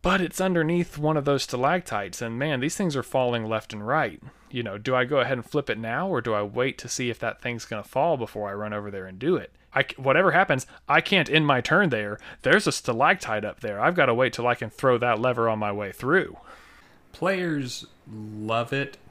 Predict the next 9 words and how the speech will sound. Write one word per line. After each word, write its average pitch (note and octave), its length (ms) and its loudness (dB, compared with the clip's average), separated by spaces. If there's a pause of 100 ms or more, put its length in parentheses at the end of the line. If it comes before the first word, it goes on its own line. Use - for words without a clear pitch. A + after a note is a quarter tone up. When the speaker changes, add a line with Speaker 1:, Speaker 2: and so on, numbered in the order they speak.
Speaker 2:
when G#2 560 -2 (920)
bad A2+ 320 2
guys G2+ 640 -2 (280)
are G2+ 160 -4
hurt - 320 -6
by F2+ 160 -6
the - 120 -14
Dungeon - 340 -16
Master. - 420 -16